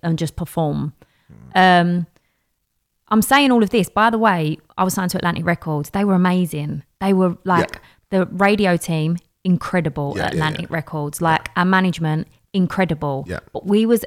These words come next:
Speaker 1: uh, in music at the time where it was so fast paced, we're manufactured. So just shush, get on stage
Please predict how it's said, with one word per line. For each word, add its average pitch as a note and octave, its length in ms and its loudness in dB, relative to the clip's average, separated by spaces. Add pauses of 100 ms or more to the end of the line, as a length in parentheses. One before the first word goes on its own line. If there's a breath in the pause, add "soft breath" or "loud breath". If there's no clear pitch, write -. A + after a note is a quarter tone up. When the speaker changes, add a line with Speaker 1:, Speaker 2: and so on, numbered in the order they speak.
Speaker 1:
uh, G3 200 0 (640)
in F#3+ 180 2
music G3+ 380 2
at - 80 -10
the - 40 -10
time F#3 280 0
where E3 80 -2
it - 20 -6
was - 80 -6
so G#3 240 2
fast G3+ 320 -4
paced, D#3 340 -4 (200 soft breath)
we're F#3+ 160 4
manufactured. F#3 840 0 (140)
So F#3 160 -4
just F3+ 200 -2
shush, G#3 360 -2
get G3+ 160 -2
on G3 120 0
stage F3 460 -2